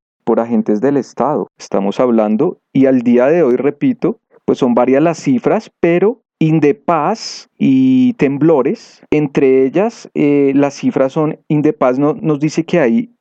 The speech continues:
cuarenta personas muertas al día de hoy, pero cruzando información con Temblores, eh, se tiene un registro de siete personas adicionales muertas, es decir, cuarenta y siete personas muertas. La mayoría,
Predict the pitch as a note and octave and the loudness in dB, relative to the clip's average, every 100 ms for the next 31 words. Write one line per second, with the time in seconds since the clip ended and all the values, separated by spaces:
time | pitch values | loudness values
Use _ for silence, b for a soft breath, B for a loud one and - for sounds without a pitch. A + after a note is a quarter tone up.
0 | _ - D#3+ E3 D#3+ E3 E3 F3 - F3 | _ -6 -2 0 0 -2 -4 -4 -2 -4
1 | - - A#2+ A#2+ B2 B2+ - - C#3+ D3 | -4 -2 0 0 -2 -6 -10 -4 0 0
2 | C3+ C#3+ D3 D#3 C3+ A2+ A2 A2 C#3+ A#2+ | 0 -4 -4 -2 0 0 2 2 0 2
3 | C3+ C4+ _ - C3+ C3+ D3+ C3+ - A#2+ | 0 -4 _ -2 0 0 -2 -2 -2 -2
4 | A#2+ C#3 D#3+ D3+ D#3+ D#3+ D3+ B2+ A#2 C3 | 0 -2 -2 -4 -2 -2 -2 -4 -2 -4
5 | C3+ - F3 C3+ A#2 B2 E3+ D3 E3+ - | -4 -4 -2 0 0 2 2 0 -2 -8
6 | _ - B2 B2 B2 A#2 G#2 - A#2+ B2 | _ -2 0 2 2 0 -2 -6 -2 0
7 | A2+ A#2+ C#3 C3+ C3+ C#3+ C3+ C3+ C#3+ - | 0 0 0 0 -2 -6 -4 -2 -2 -2
8 | B2 A2+ C#3+ - A#2+ A2 G#2+ A#2+ B2 - | -2 -2 -4 -4 -2 -2 0 -2 -2 -2
9 | A2 A2 G#2+ G#2 - - B2 A#2+ G#2 - | 0 0 0 -4 -4 -2 0 0 -4 -4
10 | G#2 G#2+ A#2 G#2+ A#2+ A#2 A2+ A#2+ - A#2+ | -2 -2 -4 -2 -2 -2 -2 -4 -2 0
11 | B2+ - A2+ - - A2 G#2+ A#2 G#2+ - | 0 -2 -4 -4 -4 -2 0 0 -2 -2
12 | A#2 C3+ - b B2 C3 C3+ C3 B2+ A#2+ | -4 -4 -10 b 0 2 0 0 0 0
13 | D#3+ C3+ A#2+ F3 | 0 2 0 -2